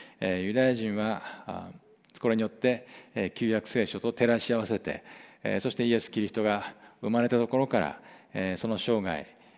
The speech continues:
えー、どういう生涯を送られるのか、で、最後はどのような死に方をされるのか、どのような結末をたどっていくのか、えー、すべて旧約聖書から、えー、確認して、旧約聖書に約束されているメシアこそ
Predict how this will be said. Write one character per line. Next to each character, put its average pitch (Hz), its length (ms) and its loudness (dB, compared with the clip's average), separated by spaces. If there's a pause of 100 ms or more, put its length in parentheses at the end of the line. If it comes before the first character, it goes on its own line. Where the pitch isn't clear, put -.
(180)
え 82 600 -8
ー、 - 40 -20
ど 120 100 4
う 117 60 4
い 123 100 4
う 117 40 -2
生 113 200 0
涯 98 140 0
を 113 60 0
送 107 140 -2
ら 101 80 0
れ 95 60 0
る 90 60 -2
の 82 100 -6
か、 - 240 -10 (120)
で、 117 100 -4
最 117 240 0
後 98 100 -2
は 107 320 -2
ど 113 160 -2
の 123 80 2
よ 135 60 2
う - 20 0
な 110 100 0
死 - 140 -6
に 107 100 -2
方 98 220 -2
を 90 100 -4
さ 92 140 -6
れ 90 80 -4
る 87 80 -6
の 80 140 -8
か、 - 340 -12
ど 113 120 -4
の 131 80 2
よ 139 80 2
う - 20 2
な 104 360 -2 (460)
結 113 200 -4
末 101 260 -2
を 95 60 -4
た 95 100 -4
ど 98 100 0
っ - 80 -14
て - 80 -8
い 80 40 -8
く 87 60 -10
の 82 120 -12
か、 - 200 -14 (440)
え 98 220 -2
ー、 - 60 -10
す 175 80 0
べ 135 100 2
て - 500 -4
旧 127 100 2
約 120 180 0
聖 113 120 0
書 95 120 -6
か 135 120 -4
ら、 123 200 -4 (120)
え - 60 -6
ー、 90 60 -6
確 - 260 -4
認 104 180 0
し - 100 -10
て、 78 220 -8 (380)
旧 123 100 2
約 113 180 0
聖 113 140 2
書 160 100 -2
に 147 80 2
約 104 220 -2
束 107 180 -4
さ 107 140 -2
れ 98 80 0
て 98 160 -2
い 95 40 0
る 95 300 -4 (220)
メ 113 120 2
シ - 200 -2
ア 73 220 -8
こ - 120 0
そ - 260 -4